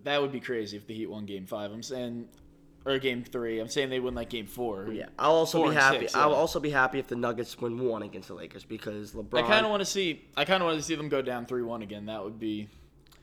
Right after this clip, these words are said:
Speaker 1: an interesting
Speaker 2: The
Speaker 1: thing to
Speaker 2: Nuggets?
Speaker 1: watch. Yeah, the, you know, there are only thirteen teams have ever done it in history come back from a three one deficit, and they've done it twice in the same playoff.
Speaker 2: I love it. I love it. If we have Nuggets Heat,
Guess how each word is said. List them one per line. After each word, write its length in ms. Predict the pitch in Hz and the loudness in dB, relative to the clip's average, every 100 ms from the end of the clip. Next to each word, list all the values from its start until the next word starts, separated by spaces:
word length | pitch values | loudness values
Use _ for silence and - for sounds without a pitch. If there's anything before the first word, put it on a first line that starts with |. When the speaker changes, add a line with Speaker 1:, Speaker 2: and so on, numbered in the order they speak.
| _ - - - | _ -18 -14 -6
Speaker 1:
an 140 | 135 | -4
interesting 440 | 123 120 123 - 135 | -4 -6 -4 0 4
Speaker 2:
The 60 | |
Speaker 1:
thing 120 | 127 131 | 4 4
to 60 | |
Speaker 2:
Nuggets? 120 | 123 | 0
Speaker 1:
watch. 280 | 113 113 110 | 0 -2 2
Yeah, 160 | 160 151 | 4 4
the, 180 | 135 156 | 4 -2
you 80 | 147 | -2
know, 200 | 165 208 | 0 2
there 120 | 214 | 0
are 100 | 160 - - _ _ | -2 -8 -20 _ _
only 240 | 160 190 | -4 -4
thirteen 480 | 180 180 175 185 160 | -2 -2 -2 -4 -6
teams 260 | 139 160 147 | -4 -4 -2
have 140 | 139 | -2
ever 200 | 139 131 | -2 -2
done 240 | 123 131 123 | -4 -4 -6
it 40 | |
in 80 | 117 | -8
history 340 | 123 120 113 | -8 -8 -8
come 160 | 110 120 | -6 -4
back 220 | 117 117 | -4 -4
from 120 | 117 | -8
a 40 | 110 | -10
three 240 | 123 110 | -6 -4
one 320 | 107 104 107 104 - - | -4 -8 -10 -14 -20 -6
deficit, 580 | 127 - 120 117 107 98 | -6 -6 -8 -6 -6 -8
and 80 | |
they've 140 | 117 113 | -10 -8
done 140 | 120 | -8
it 80 | 110 | -10
twice 260 | - 101 - | -10 -10 -10
in 80 | |
the 80 | 101 | -12
same 160 | 95 92 | -14 -16
playoff. 360 | 92 87 - - | -18 -20 -20 -14
Speaker 2:
I 60 | 113 | -8
love 240 | 110 107 | -8 -8
it. 80 | 107 - _ _ - - | -10 -16 _ _ -20 -8
I 300 | 117 120 123 | -2 0 2
love 260 | 110 107 | 0 -4
it. 80 | 110 - - - | -8 -14 -20 -6
If 180 | 113 117 | -6 0
we 120 | 143 | 2
have 180 | 143 131 | 2 2
Nuggets 340 | 139 139 139 | 2 2 -2
Heat, 260 | - 143 | -2 -4